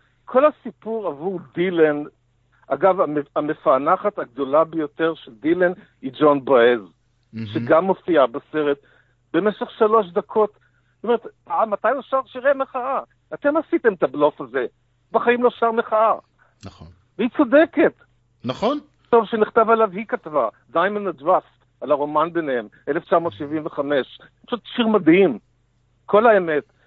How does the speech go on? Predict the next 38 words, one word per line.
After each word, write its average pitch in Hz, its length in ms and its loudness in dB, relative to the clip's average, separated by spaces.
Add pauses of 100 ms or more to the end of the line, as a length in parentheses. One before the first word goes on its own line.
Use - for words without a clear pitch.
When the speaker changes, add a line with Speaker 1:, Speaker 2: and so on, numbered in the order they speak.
(120)
Speaker 1:
היא 185 80 -4
יושבת 226 320 -2
שם, 247 80 -6 (280)
"אתם 269 240 0
עשיתם 262 380 -4
את 220 120 -16
המיתוס, 220 420 -4
האיש 185 260 -2
גאון." 175 500 4 (460)
אף 175 160 0
אחד 190 220 -2
לא 175 100 -2
כותב 175 360 -4
יותר 202 260 -4
טוב, - 200 -6
אף 151 140 -2
אחד 156 100 -18 (240)
חושב 190 260 4
יותר 175 260 2
מקורי, 135 460 -4 (420)
אבל 175 160 4
האיש 233 260 2
משחק 226 540 0
עם 196 160 -4
עצמו 180 480 2 (240)
ועם 165 160 -2
הקהל 160 420 0
שלו 190 240 -6
מהיום 160 360 -4
הראשון. 151 580 -8 (720)
Speaker 2:
כן. 107 140 -8
Speaker 1:
זה 160 60 0
התחיל 196 320 -2
מהביוגרפיות 165 840 0
המוצאות, 165 680 -10
זה 143 60 -10
המשיך 139 440 -14
דרך 165 340 0